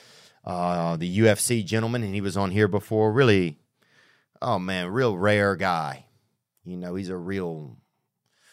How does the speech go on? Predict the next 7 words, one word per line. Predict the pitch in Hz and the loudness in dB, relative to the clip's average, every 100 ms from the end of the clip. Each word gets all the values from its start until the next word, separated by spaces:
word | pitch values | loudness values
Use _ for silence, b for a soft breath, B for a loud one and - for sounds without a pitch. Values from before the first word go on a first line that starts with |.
| b b | b b
kind | 113 113 | -6 -4
of | 85 82 - - | -4 -8 -12 -8
stoic | - - 117 107 104 | -6 2 4 4 0
mental | 87 92 107 101 107 | -2 0 0 0 -4
fighter. | 95 110 101 104 98 101 95 | -2 0 2 2 2 0 0
He | 95 | -2
loves, | 95 104 104 85 - | 0 0 0 -2 -10